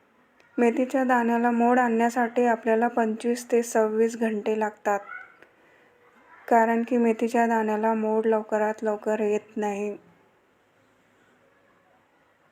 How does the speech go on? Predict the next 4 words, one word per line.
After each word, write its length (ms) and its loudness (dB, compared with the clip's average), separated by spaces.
इथं 220 4
आपण 360 4
बघू 220 2
शकता, 340 0